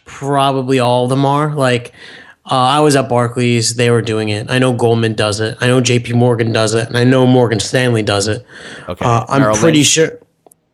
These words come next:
Speaker 1: Uh, Merrill Lynch doesn't exist anymore. They're part of Bank of America. I
Speaker 2: Oh.
Speaker 1: mean,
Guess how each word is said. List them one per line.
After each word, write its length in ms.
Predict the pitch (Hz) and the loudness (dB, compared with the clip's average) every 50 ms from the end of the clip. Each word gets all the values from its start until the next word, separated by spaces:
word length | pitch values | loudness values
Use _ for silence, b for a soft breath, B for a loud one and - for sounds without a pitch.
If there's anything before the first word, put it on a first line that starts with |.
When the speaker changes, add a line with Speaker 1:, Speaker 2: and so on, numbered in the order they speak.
| _ _ | _ _
Speaker 1:
Uh, 340 | - 143 139 135 135 131 131 | 0 2 2 4 4 4 4
Merrill 400 | 135 135 147 151 151 151 147 139 | 4 4 4 4 4 2 2 4
Lynch 240 | 139 139 135 123 - | 4 4 2 2 0
doesn't 280 | - 139 131 117 127 127 | 0 0 0 2 2 0
exist 380 | 120 113 - 139 123 - - | 0 0 0 0 0 0 -2
anymore. 320 | 127 117 117 113 113 113 113 | -2 -2 -2 -2 -2 -2 0
They're 120 | 113 113 | -2 -2
part 240 | 117 117 123 123 117 | 0 0 0 0 0
of 80 | 113 | 0
Bank 200 | 113 117 117 110 | -2 -2 -2 -2
of 80 | 117 110 | -4 -6
America. 600 | 113 110 110 110 107 104 104 - 107 107 107 107 - - | -4 -4 -2 -2 -2 -2 -4 -6 -6 -8 -8 -6 -2 0
I 20 | |
Speaker 2:
Oh. 40 | 190 | 2
Speaker 1:
mean, 180 | 196 180 B | 2 2 B